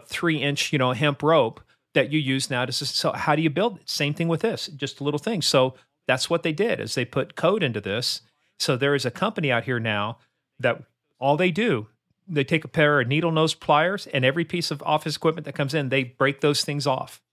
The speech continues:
so that when you put 'em in, there is absolutely no way that any code can run on that print jet, er, inkjet cartridge. And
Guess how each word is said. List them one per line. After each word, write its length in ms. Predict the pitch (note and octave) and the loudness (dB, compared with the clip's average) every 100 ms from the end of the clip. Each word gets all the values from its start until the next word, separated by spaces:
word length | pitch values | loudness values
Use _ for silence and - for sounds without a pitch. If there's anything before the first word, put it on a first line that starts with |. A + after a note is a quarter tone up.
| _ _ _ _ _ _ | _ _ _ _ _ _
so 140 | - | 0
that 160 | B2+ A#2+ | 2 2
when 100 | C3 | -2
you 60 | C3 | -4
put 200 | - C#3+ | -2 -2
'em 80 | D3 | 0
in, 100 | C3+ | 0
there 140 | A#2+ | 0
is 100 | G#2+ | 2
absolutely 420 | C3 - C#3+ C#3+ | 0 -2 -10 -10
no 300 | A2+ G#2+ C3 | -8 -2 2
way 360 | F3 E3+ C3+ C3 | 2 2 2 0
that 200 | C3 A#2 | -2 -4
any 220 | - C#3 | -2 -4
code 340 | C#3+ D#3 C3+ B2 | -2 0 0 0
can 140 | B2+ | -4
run 160 | B2 B2+ | -2 0
on 120 | B2 | 0
that 200 | A#2+ - | -4 -6
print 240 | - F3 | -6 -4
jet, 280 | D3+ A#2 - _ _ - | -2 -2 -4 _ _ -4
er, 40 | |
inkjet 520 | D3 F#3 F3+ - C3 | -4 -2 -4 -2 -4
cartridge. 500 | - A#2 G2+ A#2 A#2 - _ _ _ _ | -2 -4 -2 -4 -6 -12 _ _ _ _
And 220 | C#3 A#2 | -4 -4